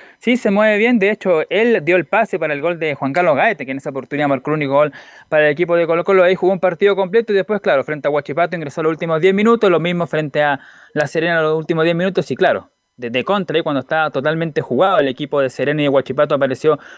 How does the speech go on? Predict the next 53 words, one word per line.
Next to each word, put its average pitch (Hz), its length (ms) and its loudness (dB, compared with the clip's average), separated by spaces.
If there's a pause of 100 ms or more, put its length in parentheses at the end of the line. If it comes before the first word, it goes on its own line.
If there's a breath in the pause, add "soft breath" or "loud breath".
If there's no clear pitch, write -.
(180 loud breath)
Luciano 160 320 -2
Aragada, 170 320 2
pero 185 160 2
sí, 247 240 0 (100)
todos 196 220 2
coinciden 170 460 -2
en 160 120 -6
que 143 380 0 (360 soft breath)
tiene, 160 260 0
te-, 151 120 -8 (160)
le 139 160 -4
falta 180 300 -2
justamente, 170 760 -4 (280 loud breath)
a 127 60 -8
lo 135 80 0
mejor 151 240 -2
más, 147 180 -2
más 135 180 -4
cuerpo, - 320 2
justamente 143 480 -6
al 139 80 0
delantero 135 420 0
chileno 147 420 -2 (160 loud breath)
Aragada, 170 400 2
pero 208 240 0
ya 180 240 2 (260 soft breath)
por 139 140 -4
lo 139 80 0
menos 156 240 2
haber 156 160 4
debutado 156 340 4
con 147 140 -2
diecinueve 156 380 -2
y 156 40 2
haber 160 160 4
estado 160 220 2
a 151 80 2
punto 226 260 0
de 170 80 2
marcar 165 300 -2
el 170 100 -2
gol 196 220 2 (340 loud breath)
es 160 140 0
destacado 165 420 2
y 180 60 2
por 156 160 -2
supuesto 160 420 -4 (340 loud breath)
hay 156 140 -2
que 156 100 0
ver 160 120 4
si 165 100 -6
tiene 160 220 0
más 170 260 -2